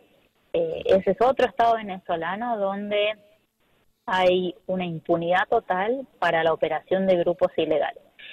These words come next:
Y yo creo que esto nos plantea una situación gravísima en Venezuela,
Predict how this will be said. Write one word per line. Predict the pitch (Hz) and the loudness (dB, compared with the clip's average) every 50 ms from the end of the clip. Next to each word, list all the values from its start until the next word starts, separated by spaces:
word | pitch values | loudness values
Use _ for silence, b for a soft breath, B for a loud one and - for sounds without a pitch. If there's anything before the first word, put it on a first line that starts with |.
| B B B | B B B
Y | 208 | 2
yo | 202 262 262 | 4 4 4
creo | 277 302 285 | 4 2 4
que | - 285 | 4 0
esto | - - 285 269 | 2 2 2 2
nos | 254 233 - | 2 0 0
plantea | - 208 196 190 190 190 - 226 226 233 233 226 220 | 0 0 2 2 0 0 4 4 6 6 6 4 4
una | 202 208 214 - - | 0 -2 -6 -8 -4
situación | - 196 - - 175 - - 208 214 214 | -4 -4 -2 -2 -4 -2 -2 -4 -2 0
gravísima | 214 214 202 202 233 277 330 - - 220 185 165 | 0 2 4 4 2 2 0 -2 -2 -2 -2 -2
en | 165 | -4
Venezuela, | 165 151 151 - _ - 147 135 - | -6 -8 -10 -12 _ -2 -2 -2 -2